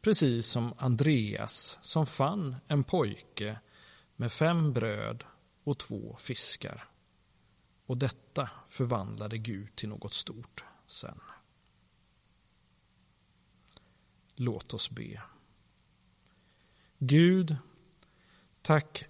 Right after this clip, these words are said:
att vi kan ta rygg på Jesus som har dött och uppstått för vår skull. Jag ber att du ska ge oss rätt perspektiv på problem som hopar sig.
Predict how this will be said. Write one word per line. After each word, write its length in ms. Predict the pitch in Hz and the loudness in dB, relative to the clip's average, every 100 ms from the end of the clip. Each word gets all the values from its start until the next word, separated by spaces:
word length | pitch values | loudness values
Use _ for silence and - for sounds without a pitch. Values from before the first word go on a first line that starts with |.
| - | -2
att 200 | 143 - | -2 2
vi 200 | 127 113 | 2 2
kan 240 | - 127 | 0 0
ta 160 | - 131 | 2 2
rygg 440 | 123 107 110 113 | 2 0 -2 -8
på 140 | - 117 | -6 -4
Jesus 920 | 120 117 98 - - - - - - - | -2 -4 -4 -4 -4 -6 -6 -8 -12 -12
som 220 | - 120 | -6 -2
har 60 | 113 | -2
dött 600 | 113 139 143 - - - - - | 2 2 0 -6 -16 -16 -16 -2
och 240 | 156 175 | 4 6
uppstått 640 | 151 - - - 165 - - | 4 2 -2 4 2 2 0
för 140 | 170 | 2
vår 200 | 127 117 | 2 0
skull. 480 | - - - 104 - - _ _ _ _ _ _ _ _ _ _ _ _ _ _ | -2 -6 -12 -12 -18 -20 _ _ _ _ _ _ _ _ _ _ _ _ _ _
Jag 180 | 165 180 | 6 8
ber 200 | 156 143 | 8 8
att 100 | 139 | 6
du 80 | 156 | 4
ska 180 | - 170 | 4 4
ge 220 | 170 123 | 6 4
oss 160 | 110 | 2
rätt 600 | 147 - 165 - - - | 0 2 2 0 -6 -6
perspektiv 960 | - 135 - - 143 - - - 170 180 | 0 2 2 0 -2 -2 -2 0 2 2
på 300 | - 156 135 | -2 -4 -4
problem 840 | - 143 131 131 175 113 104 113 117 | -4 -4 -2 -2 -2 -2 -4 -6 -4
som 240 | - 123 | 0 0
hopar 520 | 107 147 - - 110 | 0 -4 -6 -8 -6
sig. 360 | 107 120 117 | -4 -8 -12